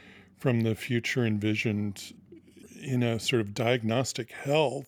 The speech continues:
that was prevalent when you and I were kids. I mean,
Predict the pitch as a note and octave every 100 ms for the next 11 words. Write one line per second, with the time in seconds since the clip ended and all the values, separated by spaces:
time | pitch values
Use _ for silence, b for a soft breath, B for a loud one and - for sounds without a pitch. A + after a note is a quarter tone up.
0 | _ D#3 D#3 D#3+ C3+ B2 - - C#3 C3+
1 | D3+ D3+ C#3+ B2+ B2+ C3+ D#3 C#3 C3+ B2+
2 | B2+ A#2+ A#2 - F3 B2 A2+ C3 A#2+ A#2
3 | A#2